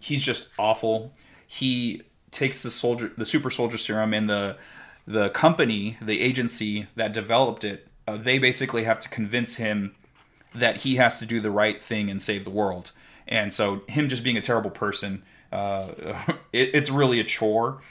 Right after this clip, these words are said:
and he really makes them work for it. And, uh, it's a fully painted looking book. It, it doesn't look like it's, uh, traditionally painted. It's more than likely digital painted.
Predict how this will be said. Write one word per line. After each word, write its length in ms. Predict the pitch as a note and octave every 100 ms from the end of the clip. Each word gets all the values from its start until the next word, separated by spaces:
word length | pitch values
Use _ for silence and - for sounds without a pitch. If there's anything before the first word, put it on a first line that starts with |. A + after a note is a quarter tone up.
| - -
and 220 | A2+ A2
he 120 | A#2+
really 200 | A#2 A2+
makes 300 | G#2+ G#2+ -
them 200 | G#2+ G2+
work 200 | G2+ C#3
for 240 | - D#3+ F#3+
it. 160 | G#3 - - - - - -
And, 560 | A#2 A2 G#2+ G#2 G2
uh, 380 | G2+ G2+ G2 F#2+ -
it's 180 | A#2
a 40 | A#2+
fully 560 | - C#3 C#3 C3 - _ _ _ _ _ -
painted 360 | - C3 C#3+ C#3+
looking 300 | D#3 E3 D#3+
book. 280 | F3 G3+ -
It, 160 | A#2 -
it 100 | A#2+
doesn't 280 | C3 C#3+ -
look 200 | C3 C3
like 180 | A#2+ A#2
it's, 240 | G#2 -
uh, 120 | G#2+
traditionally 580 | G2+ A#2 A2+ A#2+ - C3
painted. 380 | C3 C3+ C3+ C3+
It's 260 | G2 - - - - - - -
more 180 | A#2+ B2
than 120 | A2+
likely 240 | G#2+ A2
digital 400 | G#2 A2+ A#2 A#2
painted. 480 | A2 A2+ A2+ B2+ C#3